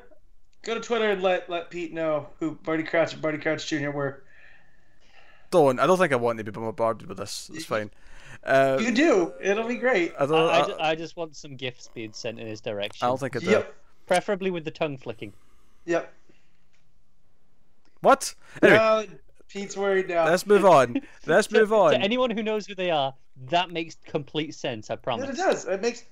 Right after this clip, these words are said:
Speaker 1: total sense.
Speaker 2: With that, we are wrapping up the show.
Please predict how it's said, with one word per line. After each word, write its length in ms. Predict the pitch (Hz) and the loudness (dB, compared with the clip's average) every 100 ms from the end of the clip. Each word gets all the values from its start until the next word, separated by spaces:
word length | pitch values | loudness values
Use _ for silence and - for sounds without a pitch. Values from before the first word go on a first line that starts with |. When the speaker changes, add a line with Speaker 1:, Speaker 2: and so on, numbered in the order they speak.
| - | -12
Speaker 1:
total 260 | 214 302 | -6 -6
sense. 500 | - 151 147 139 - - - - - - - - - - - | -4 -4 -6 -10 -14 -16 -20 -20 -20 -20 -20 -20 -20 -14 2
Speaker 2:
With 300 | 170 226 - | 4 4 4
that, 460 | 226 160 131 - | 6 8 8 4
we 100 | 139 | 0
are 100 | 143 | 2
wrapping 340 | 139 160 - 170 | 4 4 2 0
up 120 | 147 | -2
the 80 | 160 | -4
show. 500 | - 131 110 107 107 | -4 0 0 -2 -4